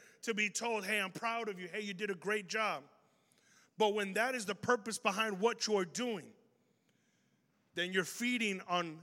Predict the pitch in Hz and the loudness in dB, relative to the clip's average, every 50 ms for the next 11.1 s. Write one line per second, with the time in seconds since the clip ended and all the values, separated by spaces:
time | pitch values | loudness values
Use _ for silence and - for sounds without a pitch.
0 | 185 - 147 139 175 196 214 214 190 - - 185 156 143 139 131 139 147 147 151 | -18 -20 -4 2 4 6 6 4 2 0 0 0 2 2 0 -4 -4 -4 -2 -2
1 | 151 143 143 143 131 - 147 143 139 135 135 131 131 - - - - _ _ _ | -2 -4 -6 -6 -6 -4 -2 -2 -2 -2 -4 -6 -8 -12 -14 -14 -16 _ _ _
2 | _ _ _ _ _ _ _ _ _ _ _ _ _ _ _ _ _ _ _ _ | _ _ _ _ _ _ _ _ _ _ _ _ _ _ _ _ _ _ _ _
3 | _ _ _ - 139 120 - - 120 117 107 - - - 120 110 95 - - - | _ _ _ -10 -10 -10 -10 -12 -16 -16 -16 -16 -16 -16 -18 -20 -20 -20 -20 -20
4 | _ _ _ _ _ _ _ _ _ _ _ _ _ _ _ _ _ _ _ _ | _ _ _ _ _ _ _ _ _ _ _ _ _ _ _ _ _ _ _ _
5 | _ _ _ _ _ _ _ _ _ 123 120 113 - 165 170 180 196 180 165 151 | _ _ _ _ _ _ _ _ _ -18 -18 -14 -4 -2 -2 -2 -2 -4 -8 -8
6 | 147 143 135 131 123 143 151 165 170 151 151 143 139 147 143 131 - - - - | -8 -8 -10 -8 -4 -2 -2 -2 -4 -6 -14 -14 -14 -14 -12 -12 -14 -14 -12 -6
7 | 147 139 131 127 123 131 135 135 131 127 - 147 147 135 127 117 113 - _ _ | -4 -4 -4 -4 -6 -6 -6 -6 -6 -6 -6 -6 -6 -6 -8 -12 -20 -20 _ _
8 | _ _ _ _ _ _ _ _ _ _ _ _ _ _ _ _ _ _ _ _ | _ _ _ _ _ _ _ _ _ _ _ _ _ _ _ _ _ _ _ _
9 | _ - 139 147 156 175 185 196 185 165 160 160 151 160 151 143 - - 175 170 | _ -10 -2 2 4 4 4 2 0 -2 -4 -6 -4 -4 -4 -4 -4 -4 -4 -4
10 | 165 165 170 151 - - 156 143 143 139 139 131 - - 170 165 160 151 147 139 | -4 -4 -8 -8 -8 -8 -8 -8 -8 -8 -8 -8 -4 -2 -2 0 0 -2 -4 -6
11 | - | -10